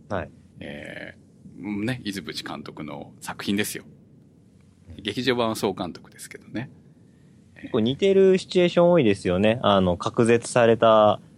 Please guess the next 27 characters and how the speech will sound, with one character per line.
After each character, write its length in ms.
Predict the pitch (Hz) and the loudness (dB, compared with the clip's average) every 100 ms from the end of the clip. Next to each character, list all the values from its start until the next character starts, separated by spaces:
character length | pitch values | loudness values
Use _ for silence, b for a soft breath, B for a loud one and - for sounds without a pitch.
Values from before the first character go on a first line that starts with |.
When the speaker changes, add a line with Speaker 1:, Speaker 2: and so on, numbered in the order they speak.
| _ | _
Speaker 1:
そ-、 180 | - - - | -6 -4 -2
内 220 | 101 - | -2 0
と 100 | 113 | 0
外 300 | 117 110 95 | 0 2 2
で 220 | 87 82 | 4 2
っ 20 | |
て 180 | 80 - | 0 -2
い 40 | 87 | 0
う 20 | |
の 160 | 85 | 0
と 80 | - | -4
か、 340 | - 82 82 - - | 0 4 2 0 -16
Speaker 2:
う 60 | |
ん。 360 | 85 76 - - | -14 -16 -18 -20
Speaker 1:
そ 160 | - 107 | -10 -2
こ 160 | 107 | 2
で 260 | 101 95 95 - _ - | 4 4 2 -4 _ -10
時 120 | 104 101 | -6 0
間 240 | 101 98 | 2 2
軸 160 | 90 90 | -2 -2
が 100 | 85 | -2
違 300 | - 90 85 | -2 -2 -2
っ 20 | |
た 160 | - | -2
り 120 | 85 82 | -4 -4
と 100 | 87 | -6
か。 180 | 92 | -6